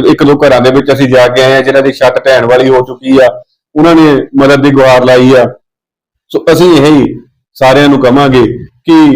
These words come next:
ਮੈਂ ਇਹ ਤੁਹਾਡੇ ਮਾਧਿਅਮ ਨਾਲ ਅਪੀਲ ਕਰਨਾ ਚਾਹੁੰਦਾ ਆ ਕਿ ਠੀਕ ਹੈ, ਸਾਰੇ ਆਪਣੇ ਆਪਣੇ ਤੌਰ ਤੇ ਲੱਗੇ ਹੋਏ ਆ ਸੇਵਾ ਕਰਨ ਦੇ ਵਿੱਚ, ਸਾਰੇ ਹੀ ਜੋ ਕੁਛ ਕਰ ਸਕਦੇ ਹੋ ਸਭ ਲੱਗੇ ਹੋਏ ਆ ਆਪਣੇ ਆਪਣੇ ਤੌਰ ਤੇ,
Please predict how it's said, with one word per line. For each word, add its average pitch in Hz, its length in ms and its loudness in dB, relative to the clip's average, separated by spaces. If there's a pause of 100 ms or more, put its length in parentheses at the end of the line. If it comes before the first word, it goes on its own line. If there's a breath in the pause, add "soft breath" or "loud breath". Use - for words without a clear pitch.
(220)
ਮੈਂ 151 160 2
ਇਹ 160 360 2
ਤੁਹਾਡੇ 131 300 0
ਮਾਧਿਅਮ 127 360 2
ਨਾਲ 143 140 2
ਅਪੀਲ 131 220 0
ਕਰਨਾ 120 280 0
ਚਾਹੁੰਦਾ 117 300 -2 (200)
ਆ - 20 -4 (420)
ਕਿ 175 160 -2
ਠੀਕ 165 280 0
ਹੈ, 131 240 2
ਸਾਰੇ 185 380 0
ਆਪਣੇ 156 280 0
ਆਪਣੇ 139 240 0
ਤੌਰ 127 300 0
ਤੇ 131 60 2
ਲੱਗੇ 120 280 0
ਹੋਏ 131 200 2
ਆ 127 80 2
ਸੇਵਾ 120 280 0
ਕਰਨ 117 240 0
ਦੇ 110 100 0
ਵਿੱਚ, 107 300 -2 (220)
ਸਾਰੇ 160 260 0
ਹੀ 156 200 2
ਜੋ 143 160 2
ਕੁਛ - 280 -2
ਕਰ 123 120 -2
ਸਕਦੇ 131 340 0
ਹੋ - 60 2
ਸਭ 185 240 0
ਲੱਗੇ 135 280 2
ਹੋਏ 123 240 2
ਆ 120 40 2
ਆਪਣੇ 120 240 -2
ਆਪਣੇ 117 220 -4
ਤੌਰ 113 220 -2
ਤੇ, 107 200 -10